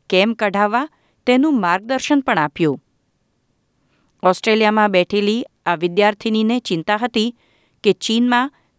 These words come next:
તેના માતા પિતાની સુરક્ષા જોખમાય નહીં, એટલે તે ફોન સ્કેમરને સહયોગ આપતી રહી. સામે તેના માતા પિતાને એમ કે દીકરીને મકાન માટે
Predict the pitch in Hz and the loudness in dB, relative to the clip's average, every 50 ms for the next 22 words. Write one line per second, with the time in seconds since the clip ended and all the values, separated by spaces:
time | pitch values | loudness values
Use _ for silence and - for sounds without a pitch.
0 | _ - 202 190 208 269 285 269 202 165 165 - 240 240 - 247 226 247 247 262 | _ -2 0 2 2 2 0 0 0 -2 -2 -2 -2 -2 -2 -2 -2 0 0 0
1 | 311 294 - - 208 185 180 185 - - 233 240 262 196 - 175 160 - - 202 | -2 -2 -2 2 4 4 4 2 0 0 0 0 0 0 0 0 0 0 -2 -2
2 | 196 202 202 196 170 165 180 214 269 - _ _ _ _ _ _ _ _ - 190 | -2 0 0 0 -2 -2 -2 -2 -4 -6 _ _ _ _ _ _ _ _ -2 -2
3 | 180 - 208 214 226 233 - 190 156 - - 202 208 226 240 - - 214 196 190 | -2 0 0 -2 -2 0 -2 -4 -4 0 2 2 2 2 0 -4 -2 -2 -2 0
4 | 196 208 208 208 226 254 254 - - 165 170 175 185 233 240 - - 165 - _ | 0 0 0 0 -2 -4 -4 -4 -4 -2 0 0 0 0 -2 -4 -6 -6 -6 _
5 | - 175 160 160 156 165 156 143 135 - _ _ _ _ _ _ _ _ _ _ | -4 -2 -2 -2 -2 -2 -4 -4 -6 -8 _ _ _ _ _ _ _ _ _ _
6 | _ _ _ _ _ _ _ _ _ _ _ _ _ _ _ _ _ _ _ _ | _ _ _ _ _ _ _ _ _ _ _ _ _ _ _ _ _ _ _ _
7 | - 285 277 285 330 311 320 302 294 302 294 247 185 175 - 202 208 - 247 208 | -2 0 2 2 2 2 2 2 2 4 2 2 0 0 -2 -2 -4 -4 -4 -2
8 | 254 247 247 262 262 254 262 294 320 - _ _ - 269 262 208 175 170 - - | 0 0 2 2 2 2 2 0 -2 -4 _ _ -2 -2 0 0 0 -2 -2 -2
9 | 196 214 226 226 247 277 269 214 175 160 - - 185 202 214 220 208 202 190 - | -2 -2 0 0 0 0 0 0 -2 -4 -4 -4 -4 -4 -4 -4 -6 -6 -4 -4
10 | 220 247 277 294 | -4 -4 -4 -6